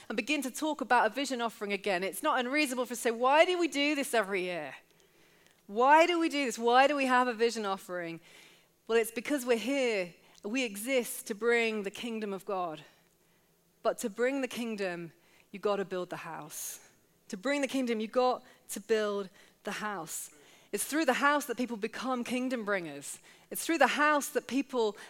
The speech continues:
let, find the rule and reign of Jesus and let it impact their lives as we worship together week in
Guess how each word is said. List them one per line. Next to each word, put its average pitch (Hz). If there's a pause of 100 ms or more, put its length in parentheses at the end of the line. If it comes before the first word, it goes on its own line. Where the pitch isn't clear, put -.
(140)
let, 254
find 277
the 240
rule 262
and 226
reign 262
of 220
Jesus 247
and 226
let 269
it 254
impact 240
their 202
lives 214
as 202
we 233
worship 233
together 220
week 220
in 214